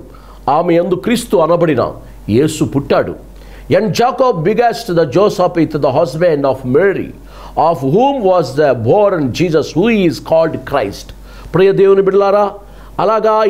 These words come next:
యేసు యొక్క జననాన్ని గురించి చెప్తూ, అసలు ఎందుకు పుట్టాలి రక్షకుడు ఈ లోకానికి అంటే, జన్మ కర్మ పాపాలను తీసివేయడం కోసం, పాపమెరగని యేసుక్రీస్తు ప్రభువారు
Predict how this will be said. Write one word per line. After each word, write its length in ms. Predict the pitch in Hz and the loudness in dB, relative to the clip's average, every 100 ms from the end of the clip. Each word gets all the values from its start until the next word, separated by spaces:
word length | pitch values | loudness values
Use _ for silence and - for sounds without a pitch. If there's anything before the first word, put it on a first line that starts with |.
| 208 | 2
యేసు 200 | 254 - | 0 0
యొక్క 160 | 240 214 156 | 0 0 0
జననాన్ని 480 | 196 202 196 180 165 | 2 2 2 0 0
గురించి 360 | 139 113 - 76 - - - - - | 0 -2 -4 -6 -8 -10 -20 -6 -2
చెప్తూ, 320 | - - 262 190 170 | -2 0 2 2 0
అసలు 200 | 196 254 262 | -2 -2 -2
ఎందుకు 200 | 311 254 | -2 -2
పుట్టాలి 340 | 214 185 165 156 | -2 -2 -2 0
రక్షకుడు 340 | 165 - 170 147 | -2 -2 0 2
ఈ 20 | 139 | 2
లోకానికి 480 | 170 160 123 104 95 - - - - 127 | 2 0 -4 -6 -12 -14 -20 -20 -6 -2
అంటే, 220 | 139 175 220 127 143 | 0 0 0 -2 -2
జన్మ 220 | 180 185 175 | 0 -2 -4
కర్మ 200 | 180 180 170 | -4 -4 -2
పాపాలను 480 | 180 190 185 170 160 160 | -2 0 0 0 -2 -4
తీసివేయడం 520 | 190 196 180 156 135 - | -4 0 0 0 -2 0
కోసం, 300 | 123 - 92 85 - - - 185 | -2 -2 -6 -8 -12 -20 -6 -4
పాపమెరగని 600 | 208 214 220 220 220 214 | -2 -2 0 0 2 2
యేసుక్రీస్తు 580 | 226 240 214 185 160 - 147 | 0 -2 -4 -2 -2 -2 -2
ప్రభువారు 480 | 143 131 127 107 | 0 2 2 0